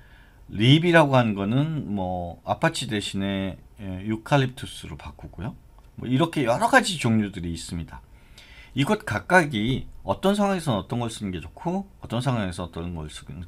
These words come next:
게 좋고 그런 것들이 있습니다. 여기 있는 것들은 오픈소스예요. 그러니까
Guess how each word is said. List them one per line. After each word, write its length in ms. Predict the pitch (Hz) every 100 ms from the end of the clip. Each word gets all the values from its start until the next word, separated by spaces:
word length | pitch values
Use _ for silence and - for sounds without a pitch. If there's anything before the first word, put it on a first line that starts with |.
| -
게 60 |
좋고 240 | - - -
그런 180 | 104
것들이 280 | 92 82 78
있습니다. 400 | 78 - 73 - - - - - - - 98
여기 300 | 113 147 220
있는 200 | 202 170
것들은 520 | 123 - 117 135 95
오픈소스예요. 960 | 92 101 - 196 196 165 - 80 73 73 -
그러니까 560 | 95 95 - 131 95